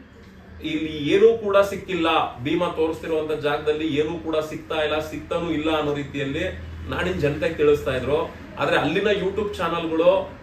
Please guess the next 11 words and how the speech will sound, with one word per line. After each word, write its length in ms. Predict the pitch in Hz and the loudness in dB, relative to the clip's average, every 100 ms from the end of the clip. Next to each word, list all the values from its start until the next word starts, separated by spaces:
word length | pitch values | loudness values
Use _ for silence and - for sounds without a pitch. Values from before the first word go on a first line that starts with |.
| - | -2
ಇಂಥದ್ದೇನೋ 480 | 160 202 180 190 196 | 2 2 4 4 2
ಸಿಕ್ಕಿದಾವೆ, 800 | - 190 180 175 165 165 151 160 | 0 -6 0 2 4 0 0 -2
ಇಂಥದ್ದೇನೋ 400 | 160 175 180 185 | -2 2 4 2
ಸಿಕ್ಕಿದಾವೆ 520 | 180 170 185 170 160 | 0 -6 0 0 2
ಅನ್ನೋ 160 | 156 151 | 2 0
ರೀತಿಲೂ 280 | 156 156 | 0 -4
ಕೂಡ 180 | 147 151 | -4 -2
ಮಾತಾಡ್ತಾ 560 | 180 147 147 147 135 131 | 0 0 2 0 0 0
ಇದ್ರು. 280 | 123 139 151 107 - - - | 0 0 0 -2 -12 -14 -6
ಮತ್ತೆ 200 | - - | -4 0
ಇನ್ನೂ 340 | 202 180 196 | 2 0 2